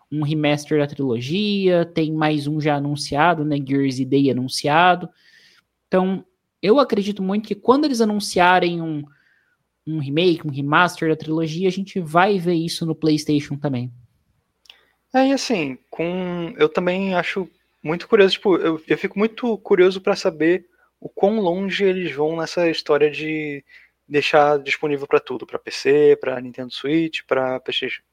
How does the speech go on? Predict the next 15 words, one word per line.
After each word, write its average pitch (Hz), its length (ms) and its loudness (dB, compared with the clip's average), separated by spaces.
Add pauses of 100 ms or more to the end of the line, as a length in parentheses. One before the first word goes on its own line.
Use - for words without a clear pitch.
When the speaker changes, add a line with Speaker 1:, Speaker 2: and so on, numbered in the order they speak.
Speaker 2:
pra 123 480 -10 (100)
PlayStation 123 320 -2
também. 151 400 -6 (600)
Tipo, - 360 2 (520)
e 156 180 2
assim, 165 300 0
o 147 100 -6
quão 220 300 2
longe, 185 260 2
eu 196 60 0
quero 190 180 2
dizer, 160 300 2 (260)
o - 60 -16
quão, 262 440 2 (760)
o, - 60 -10